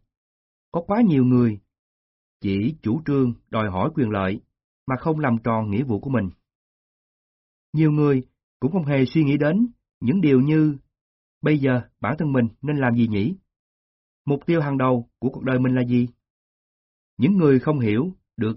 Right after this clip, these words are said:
thứ tự ưu tiên thì không thể nào hoàn thành cuộc hành trình được. Trong trường phái Cắm Hoa, yếu tố được coi như nguyên tắc cơ bản, đó là việc tạo ra phần chính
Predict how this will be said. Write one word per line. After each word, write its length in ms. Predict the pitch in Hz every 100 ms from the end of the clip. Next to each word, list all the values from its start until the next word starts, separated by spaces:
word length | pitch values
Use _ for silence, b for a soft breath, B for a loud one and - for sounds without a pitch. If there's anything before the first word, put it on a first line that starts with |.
| -
thứ 200 | - 220
tự 140 | - 117
ưu 140 | 131 135
tiên 240 | 131 117 - _ _ _ _ -
thì 140 | 135
không 200 | 127 175
thể 100 | 185
nào 200 | 160 123
hoàn 200 | 117 120
thành 280 | 120 113 98 - -
cuộc 160 | 107
hành 140 | 110 101
trình 160 | 95 92
được. 220 | 87 - _ _ _ _ _ _ _ _ _
Trong 160 | 151 143 135 123
trường 200 | 113 101
phái 180 | 123 139
Cắm 100 | 160
Hoa, 320 | 139 127 113 _ _ _ _ _ _ _ _ -
yếu 160 | 190
tố 300 | 160 151 226 - _ _
được 180 | 127 120 -
coi 180 | 147
như 280 | 143 143 135 - _ _ _ -
nguyên 200 | 139 143 123
tắc 100 | 190 -
cơ 100 | 120
bản, 280 | 95 98 180 - _ _ _ _ -
đó 160 | 160
là 300 | 190 135 113 _ _
việc 260 | 110 113 -
tạo 200 | 98 113
ra 100 | 139 127
phần 120 | 107
chính 240 | - 165